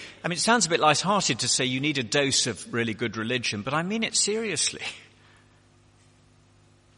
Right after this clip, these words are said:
And it's a very striking thing that, that it's possible in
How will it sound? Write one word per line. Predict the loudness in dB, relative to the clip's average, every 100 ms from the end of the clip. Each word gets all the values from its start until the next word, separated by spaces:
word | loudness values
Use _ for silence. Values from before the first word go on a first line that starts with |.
| _ -20 -20 -8
And | -4 -2
it's | -2
a |
very | 0 0 0
striking | 0 0 -2 -4 -8
thing | -8 -6 -4
that, | -4 -4 -6
that | -6
it's | -6 -10
possible | -8 -6 -6 -4 -6
in | -6 -6 -6